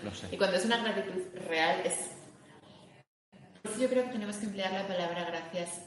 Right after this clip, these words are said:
Speaker 2: de verdad cuando sentimos esto, y no emplearla como la hacemos, la infravaloramos y la menospreciamos, empleamos la palabra gracias como si fuera... No,
Speaker 1: Ujú.
Speaker 2: y es, es, el sentimiento de gratitud es, es expansivo, es vinculante y es amor.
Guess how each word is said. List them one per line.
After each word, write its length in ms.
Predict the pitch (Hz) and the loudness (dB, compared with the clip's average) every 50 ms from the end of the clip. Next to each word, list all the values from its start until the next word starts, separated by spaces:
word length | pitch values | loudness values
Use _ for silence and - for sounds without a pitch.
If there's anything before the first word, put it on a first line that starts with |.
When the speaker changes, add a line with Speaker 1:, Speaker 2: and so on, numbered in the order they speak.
| - - | -14 -8
Speaker 2:
de 140 | 175 165 156 | -4 -4 -2
verdad 280 | 151 147 147 151 151 151 | -2 -2 -4 -4 -4 -4
cuando 180 | 151 165 165 | -4 -6 -8
sentimos 520 | - - 160 - - 147 151 151 151 - - 160 | -8 -10 -10 -10 -10 -10 -10 -10 -10 -10 -10 -10
esto, 220 | 151 - - 156 | -10 -8 -8 -8
y 60 | 147 | -6
no 80 | 160 165 | -6 -6
emplearla 480 | 170 170 175 170 165 170 165 175 175 175 | -4 -2 -2 -2 0 -2 -2 -4 -4 -4
como 160 | 170 165 160 | -4 -6 -6
la 280 | 156 151 147 147 143 139 | -6 -4 -4 -4 -4 -4
hacemos, 480 | - 151 151 - 175 156 151 151 - 185 | -4 -6 -6 -6 -6 -6 -6 -6 -6 -6
la 80 | 170 | -6
infravaloramos 640 | 156 - - 156 147 147 147 147 147 147 165 170 185 | -8 -6 -6 -6 -4 -4 -4 -4 -4 -6 -6 -6 -4
y 60 | 175 | -4
la 80 | 165 | -4
menospreciamos, 680 | 156 156 156 156 - - - 127 - 165 156 156 165 175 | -6 -6 -8 -8 -10 -10 -10 -10 -8 -8 -6 -6 -6 -6
empleamos 400 | 180 156 - 156 151 143 156 160 180 | -6 -6 -6 -6 -6 -6 -4 -4 -4
la 100 | 170 165 | -4 -2
palabra 300 | 165 160 156 156 156 156 | -2 -2 -2 -2 -2 -2
gracias 300 | 156 156 - 185 175 - | -4 -4 -6 -8 -10 -10
como 160 | - 160 165 | -10 -10 -10
si 120 | - - - | -12 -12 -10
fuera... 640 | - 165 160 165 165 165 165 165 165 - - - - - - - - - - - - - - - - - - - - - - - | -6 -4 -2 -2 -2 -2 -2 -4 -8 -10 -12 -14 -16 -18 -18 -18 -20 -20 -20 -20 -20 -20 -20 -20 -20 -20 -20 -20 -20 -20 -10 -4
No, 320 | - 196 190 180 175 170 - | 0 2 4 4 4 2 0
Speaker 1:
Ujú. 80 | - 175 | -4 -4
Speaker 2:
y 140 | 180 185 | -4 -4
es, 240 | 180 - - - - | -4 -4 -4 -6 -6
es, 280 | 175 170 - - - 160 | -8 -10 -10 -12 -12 -12
el 100 | 151 - | -12 -10
sentimiento 500 | - 170 156 160 151 147 147 147 143 180 | -10 -10 -10 -8 -8 -8 -8 -4 -2 -2
de 100 | 196 196 | -2 0
gratitud 640 | 190 190 185 185 170 165 - - 185 185 175 175 - 175 | -2 -4 -4 -6 -8 -10 -10 -10 -8 -6 -6 -6 -6 -8
es, 260 | - - - - - - - - - - - - - - - - - - - - - - - | -10 -10 -10 -14 -16 -18 -20 -20 -20 -20 -20 -20 -20 -20 -20 -20 -20 -20 -20 -20 -20 -20 -12
es 120 | - - - | -8 -6 -6
expansivo, 600 | 190 190 - - - 175 165 - - 208 196 175 | -4 -4 -6 -6 -6 -6 -6 -4 -4 0 2 2
es 120 | 165 - 175 | 2 0 -2
vinculante 460 | 170 175 180 165 165 165 165 185 180 | -4 -4 -4 -4 -4 -4 -4 -6 -6
y 40 | - | -8
es 160 | - - - | -8 -10 -12
amor. 280 | 147 - 165 175 160 | -12 -10 -8 -8 -8